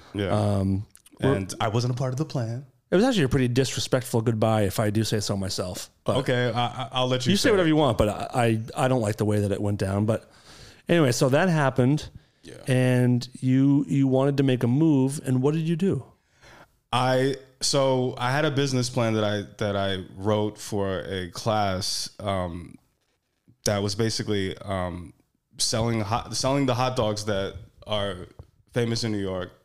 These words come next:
Speaker 1: in L A, because it was an idea that I had about six years ago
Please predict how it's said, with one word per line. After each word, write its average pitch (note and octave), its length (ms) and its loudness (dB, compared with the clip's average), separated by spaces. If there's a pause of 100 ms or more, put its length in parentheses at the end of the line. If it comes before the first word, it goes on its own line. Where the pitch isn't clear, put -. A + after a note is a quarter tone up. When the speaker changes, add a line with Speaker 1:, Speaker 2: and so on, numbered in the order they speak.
(400)
Speaker 1:
in G#2+ 180 -2
L G2+ 240 -4
A, E2+ 200 -4 (420)
because A2 480 -2
it A2+ 60 -4
was B2 160 -2
an A#2 100 2
idea A#2 320 0
that A#2 160 0
I G#2 120 0
had G#2 420 -2
about G2+ 320 -6
six - 380 -6 (220)
years A#2 340 0
ago F#2 320 -4